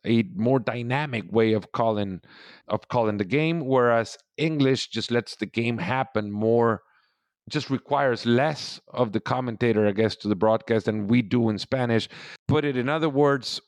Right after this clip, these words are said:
we have not taken the radio component of game calling from television in Spanish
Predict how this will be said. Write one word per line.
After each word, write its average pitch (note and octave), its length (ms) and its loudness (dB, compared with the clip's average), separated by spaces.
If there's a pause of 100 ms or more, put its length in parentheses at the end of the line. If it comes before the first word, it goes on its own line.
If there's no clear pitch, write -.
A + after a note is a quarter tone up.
we C3 340 2
have A#2 300 0
not B2+ 360 0 (280)
taken C3 400 0
the A#2 100 2
radio C#3 920 4 (340)
component D3+ 800 0 (240)
of B2+ 320 -2
game D3+ 340 -2
calling D3+ 580 0 (540)
from B2+ 240 -2
television A#2+ 800 0 (640)
in D3 180 -2
Spanish B2+ 640 -2